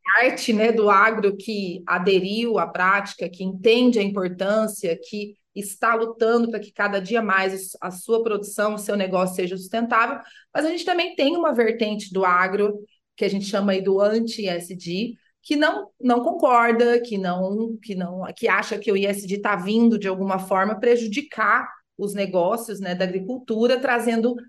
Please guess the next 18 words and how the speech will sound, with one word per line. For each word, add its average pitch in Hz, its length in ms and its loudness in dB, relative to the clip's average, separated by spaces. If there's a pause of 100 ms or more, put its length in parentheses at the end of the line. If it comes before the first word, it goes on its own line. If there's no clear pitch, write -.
mais 226 720 4
dificuldades, 220 1040 0
mais 214 320 -2
barreiras 208 720 0 (260)
para 226 200 0
uma 233 200 -2
produção 233 720 -2
aí, 190 460 -4 (300)
né, 180 580 -4
que 208 140 -4
em 190 340 -6
algum 185 220 0
momento 202 480 2
pode 208 360 2
ter 202 160 2
um 196 60 -2
impacto 226 640 0
maior. 175 500 0